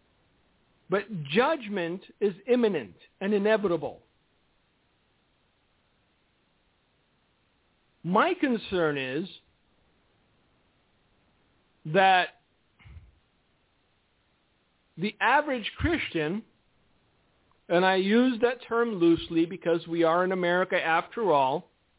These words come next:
and even Doctor Jill Biden considers herself a Christian, even though she champions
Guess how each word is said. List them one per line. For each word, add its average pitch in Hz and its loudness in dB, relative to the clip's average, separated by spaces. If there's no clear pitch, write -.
and 180 0
even 196 0
Doctor 190 4
Jill 196 0
Biden 165 0
considers 170 -4
herself 180 -4
a 202 -4
Christian, 175 0
even 170 2
though 170 4
she 202 -4
champions 202 2